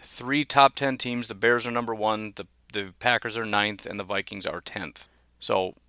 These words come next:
another area where N F C North just reigns supreme. And how exciting is it that the Packers are even in the conversation? But, um, it's also another area where the Vikings have improved. This was an area where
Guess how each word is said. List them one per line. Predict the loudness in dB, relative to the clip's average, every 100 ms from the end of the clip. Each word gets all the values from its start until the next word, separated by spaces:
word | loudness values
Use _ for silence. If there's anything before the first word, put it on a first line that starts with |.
| _ _ -2
another | 6 8 10
area | 8 8 8 4
where | 2 2 0 -4 _ _ _ _ _ -4
N |
F | 0
C | 0 0
North | -2 -2 -4
just | -6 -4
reigns | -2 -2 2 0
supreme. | 0 -4 -6 -6 -8 -16 _ _ _ _ _ -6
And | 4
how | 4
exciting | 6 4 4 2
is | -2
it | -4
that | -6
the | -2
Packers | 0 0 -4
are | -6 -6
even | -6
in | -10
the | -8
conversation? | -2 0 0 -2 -2 -2 -6 -12 _ _ _ _ _
But, | 0 2 4
um, | 6 8
it's | 10
also | 10 10 6
another | 6 8
area | 6 6 4
where | 2
the | 2
Vikings | 4 4 2 -2
have | -2
improved. | -4 -4 -4 0
This | -2
was | 0 0
an | 4
area | 4 4
where | 2 2 2